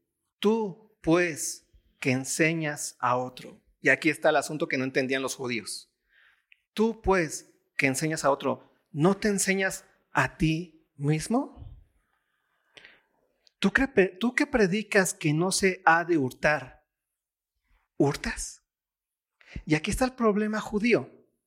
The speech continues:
¿Por qué? Porque el judío pensó que por escuchar la ley, ellos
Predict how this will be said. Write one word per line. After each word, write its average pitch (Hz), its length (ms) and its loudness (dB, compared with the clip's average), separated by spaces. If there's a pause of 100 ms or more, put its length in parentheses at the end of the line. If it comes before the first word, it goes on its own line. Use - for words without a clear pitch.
(480)
¿Por 156 200 0
qué? 208 160 4
Porque 165 300 0
el 139 180 0
judío 196 500 0
pensó 160 300 0
que 196 140 2
por 151 260 0
escuchar 139 640 0
la 302 140 4
ley, 311 240 0 (1300)
ellos 240 640 0